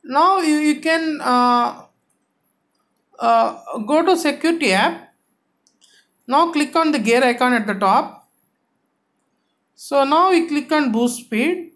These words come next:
So here you can see that clear cache when device is locked. So when the device is locked, so it will automatically clear the cache. You have to set the timer here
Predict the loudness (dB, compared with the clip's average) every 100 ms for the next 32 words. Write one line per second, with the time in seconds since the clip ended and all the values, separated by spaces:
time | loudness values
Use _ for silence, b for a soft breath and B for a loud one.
0 | _ _ _ _ b b b -2 2 4
1 | 4 4 4 2 2 2 2 2 2 0
2 | 0 0 0 0 0 2 2 2 2 2
3 | 0 0 0 0 -4 _ b b b -4
4 | 0 2 0 0 2 4 4 4 2 2
5 | 2 2 -2 -12 _ _ -4 2 2 2
6 | 0 0 2 2 2 0 -2 0 -2 -2
7 | -2 0 0 -2 -2 -2 -4 -16 _ _
8 | -4 2 2 2 2 0 0 0 0 0
9 | -2 -2 -4 -6 -10